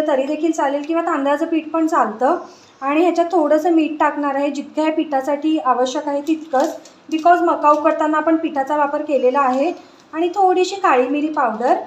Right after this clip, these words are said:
आणि हे व्यवस्थित असं मिक्स करून घ्यायचं आहे. हे बघा, हाताच्या सहाय्याने करा किंवा चमच्याने केलं तरी देखील चालेल. आणि हे पाच मिनिटं फक्त साईडला ठेवून द्यायचं आहे,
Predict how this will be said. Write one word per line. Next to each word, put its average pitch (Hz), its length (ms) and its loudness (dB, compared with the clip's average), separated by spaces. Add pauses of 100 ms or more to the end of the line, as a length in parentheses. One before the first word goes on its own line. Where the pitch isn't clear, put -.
(380)
आणि 269 140 -2
हे 330 120 4
व्यवस्थित 311 680 2
असं 339 220 2
मिक्स 302 280 -2
करून 285 340 2
घ्यायचं 262 360 -2
आहे. 311 120 0 (760)
हे 226 80 -14
बघा, 185 260 -14 (480)
हाताच्या 311 340 0
सहाय्याने 320 440 2
करा 320 200 -2
किंवा 339 200 0
चमच्याने 294 440 -2
केलं 294 300 -2
तरी 254 180 0
देखील 294 280 -4
चालेल. 277 680 -2 (480)
आणि 330 160 -2
हे 339 260 2
पाच 330 500 2
मिनिटं 339 300 2
फक्त 339 380 -4
साईडला 277 480 0
ठेवून 277 300 0
द्यायचं 226 340 -4
आहे, 330 140 0